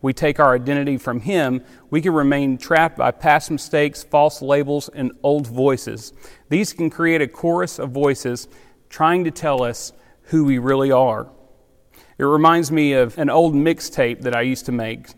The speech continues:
Back in the nineties, before, uh, C Ds and M P threes, the eighties and the early nineties were dominated by cassette tapes.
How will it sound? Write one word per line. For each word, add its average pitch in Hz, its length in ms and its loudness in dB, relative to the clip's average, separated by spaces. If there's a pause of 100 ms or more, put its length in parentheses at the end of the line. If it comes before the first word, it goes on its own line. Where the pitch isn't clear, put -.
(120)
Back 139 320 4
in 160 60 2
the 147 80 0
nineties, 143 540 0
before, 135 540 0 (360)
uh, 120 100 -4
C 170 240 -2
Ds 156 300 -2
and 139 80 2
M 143 120 -2
P 147 140 -4
threes, 151 520 -4 (280)
the - 180 -4
eighties 156 360 4
and 139 80 2
the 113 60 0
early 160 260 4
nineties 147 440 0
were 131 120 -4
dominated 131 640 0
by 117 200 0
cassette - 500 -4
tapes. - 520 -6